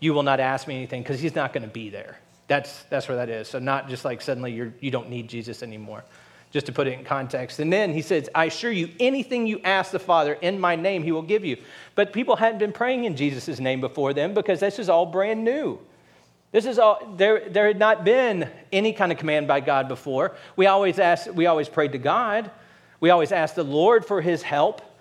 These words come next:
We always used the Lord's name as a place to call upon. But now Jesus is saying, "Ask through me, because I'm your mediator. I will be here. And anything you ask, you'll receive,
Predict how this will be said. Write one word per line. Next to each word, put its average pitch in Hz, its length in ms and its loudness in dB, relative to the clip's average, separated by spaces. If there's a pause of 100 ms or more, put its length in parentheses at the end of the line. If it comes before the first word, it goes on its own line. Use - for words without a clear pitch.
(320)
We 170 120 6
always 170 280 4
used 170 280 -2
the 175 100 0
Lord's 165 400 2
name 190 460 2
as 160 120 2
a 160 60 2
place 175 320 0
to - 80 -8
call 214 320 2
upon. 147 560 -2
But 180 120 0
now 185 140 2
Jesus 202 420 -4
is 156 60 -8
saying, 165 340 -2 (380)
"Ask 220 300 2
through 190 160 -6
me, 180 240 -2
because 135 340 -4
I'm 190 220 0
your 180 120 -4
mediator. 160 520 -2
I 156 140 2
will 180 140 -2
be 190 260 -8
here. 135 340 -6 (420)
And 170 240 2
anything 220 800 0
you 202 240 -2
ask, 175 640 -2 (720)
you'll 180 240 4
receive, 180 680 -2